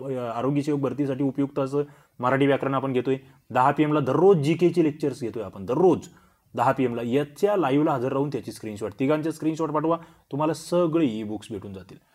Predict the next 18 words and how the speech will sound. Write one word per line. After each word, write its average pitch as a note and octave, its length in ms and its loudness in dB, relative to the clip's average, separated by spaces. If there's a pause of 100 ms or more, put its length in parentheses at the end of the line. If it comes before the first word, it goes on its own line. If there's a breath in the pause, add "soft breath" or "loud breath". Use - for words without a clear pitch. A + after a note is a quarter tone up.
(380)
पुढे F#3 120 4
आपण A#3 200 6
आरोग्य G3 480 6
भरतीचं F#3 380 2
तुम्हाला G#3 460 -2
आपलं F3 160 0
एसटीआयआरसीबी F3+ 680 2
ॲप्लिकेशनवर F#3 560 0
आरोग्य E3+ 300 2
विभागाचा F3 560 0
कोर्ससुद्धा E3 560 2
आहेत. G2 220 -4 (400 soft breath)
लाईव्ह B2 280 4
टेन F3 180 2
हा D#3 100 0
कुपन D#3 360 -2
कोड E3+ 160 0
वापरा, E3 320 2